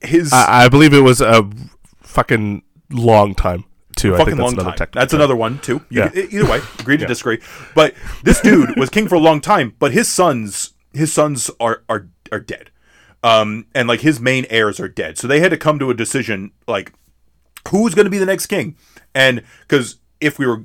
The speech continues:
Speaker 1: if we were going by the next person, it could, should have been Rhaenys, um, who is the main character in the show, but i-, she's a girl, so we don't, we don't wanna do that.
Speaker 2: Yeah, so, so they're like, "Oh, Viserys, he's got a penis."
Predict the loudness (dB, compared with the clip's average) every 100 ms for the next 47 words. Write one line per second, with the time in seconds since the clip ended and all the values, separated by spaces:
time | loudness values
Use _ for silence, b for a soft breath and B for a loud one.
0 | -8 -6 -6 -10 _ -6 -2 -2 0 0
1 | 0 -2 -4 -4 -6 -8 -8 -6 -12 -16
2 | -16 -10 -10 -8 -12 -4 -2 0 -2 -4
3 | -2 -4 -4 -10 -12 -12 -12 -14 _ _
4 | _ _ -2 0 -2 -6 -10 -18 _ -10
5 | -8 -8 -10 -10 -6 -6 -6 -6 -6 -8
6 | -14 -12 -8 -8 -8 -12 _ -4 -2 -2
7 | -2 -2 -4 -4 -6 -10 -8 -10 -16 _
8 | _ _ _ -8 -6 -6 -12 -12 -10 -12
9 | -12 -10 -10 -12 -18 -20 -20 -20 -20 -20
10 | _ -4 0 0 -2 -2 -2 -4 -4 0
11 | 4 4 4 0 _ _ _ -2 2 2
12 | 0 -2 4 6 6 4 0 2 2 2
13 | 0 -4 -4 -4